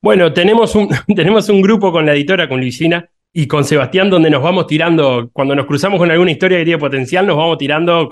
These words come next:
con, con el hashtag, eh, volumen dos o segunda edición. Y, y la idea es que, la idea es que este, que este libro despierte, que se, que, que aparezca gente que diga, "Oh, en realidad la historia que contaron de Soriano no, no es la mejor, la mejor es esta",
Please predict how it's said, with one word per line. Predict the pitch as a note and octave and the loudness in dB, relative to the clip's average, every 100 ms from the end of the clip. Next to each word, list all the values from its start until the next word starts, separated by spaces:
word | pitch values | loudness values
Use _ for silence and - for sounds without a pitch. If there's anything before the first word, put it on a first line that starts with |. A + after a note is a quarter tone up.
| - | -4
con, | B2+ B2+ A2+ _ _ | -4 -4 -10 _ _
con | B2+ B2+ | -4 -2
el | C3 | -2
hashtag, | F#3 E3+ F3 D3 - | -4 -4 -2 -2 -2
eh, | A#2+ A#2 A2+ A2+ | -4 -4 -6 -4
volumen | A#2+ C#3 D#3 C3+ | -2 0 0 0
dos | C#3 F3+ _ _ | -2 -4 _ _
o | A#2+ B2 A#2+ | -2 0 -2
segunda | A#2 C3 D3+ C#3+ | -2 0 2 2
edición. | C#3 B2 D3+ G3+ - _ _ _ - | 0 -2 -4 -4 -12 _ _ _ -2
Y, | C#3+ C3 B2 A#2+ A#2+ | 0 2 0 -2 -4
y | C#3+ | -2
la | C3+ C#3 | 0 2
idea | D#3+ A3+ B3 G#3 | 4 4 4 0
es | F#3 _ | -6 _
que, | D#3 C#3 B2+ A#2 B2 | -6 -2 -2 -4 -2
la | C#3 | 0
idea | G#3 | 0
es | A3 | 0
que | A3+ | -4
este, | A3+ F3 - - | -2 -4 -4 -8
que | |
este | A3+ G3+ | -2 -2
libro | F#3 A3+ | 0 0
despierte, | F#3+ D3 - G#3 G#3+ C3+ A#2+ - _ _ _ | 0 -4 -2 0 0 -2 -10 -16 _ _ _
que | - | -10
se, | C3+ - | -10 -8
que, | D#3 C#3+ | -6 -4
que | D#3 | -4
aparezca | D3+ G3+ G#3+ | 0 -2 -2
gente | G#3 A#3 A#3 | -2 0 0
que | F3+ | 0
diga, | F3+ | 2
"Oh, | G3+ G#3 E3 - | 2 0 -2 -12
en | _ C#3+ | _ -6
realidad | E3 F#3+ A#3+ | -4 0 0
la | G3 | -2
historia | D3 A3 | 0 0
que | G3 D3+ | 0 0
contaron | C#3+ D3+ F3 C#3+ A2+ _ _ _ | -2 -2 0 -2 -6 _ _ _
de | C#3+ B2+ C#3+ C3+ C3+ B2 | -6 -2 0 0 0 -2
Soriano | A#2 C#3 D3+ G#3+ A#3+ G3 | -2 -2 0 0 2 2
no, | D3 B2 B2 | 0 -2 -4
no | C#3 | -2
es | F3 D3+ | 0 -2
la | B2 | -4
mejor, | A#2 B2+ A2 | -6 -8 -6
la | A#2+ | -4
mejor | C3+ G#3 | -2 -2
es | F3+ - | -2 0
esta", | E3+ A#2 - | -2 -2 -12